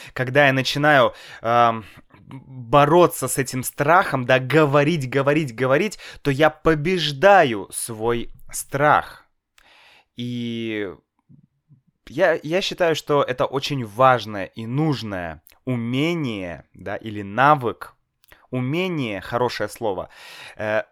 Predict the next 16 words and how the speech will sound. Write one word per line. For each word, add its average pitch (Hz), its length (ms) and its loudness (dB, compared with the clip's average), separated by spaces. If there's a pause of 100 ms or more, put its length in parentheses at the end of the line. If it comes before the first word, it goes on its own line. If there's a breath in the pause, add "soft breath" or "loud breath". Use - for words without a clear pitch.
я 127 260 0
что-то - 460 -4
умею, 135 840 -2 (200)
и 110 200 -10
это 143 320 -2
моё 120 360 -2
умение. 110 920 -6 (380 loud breath)
Например, 127 520 -2
я 117 360 0
умею, 117 640 -4 (280 loud breath)
ам, 98 500 -6 (260)
водить 120 640 -4
мотоцикл, 123 920 -2 (480 soft breath)
да, 113 260 -4
это 143 360 2
моё 117 380 -2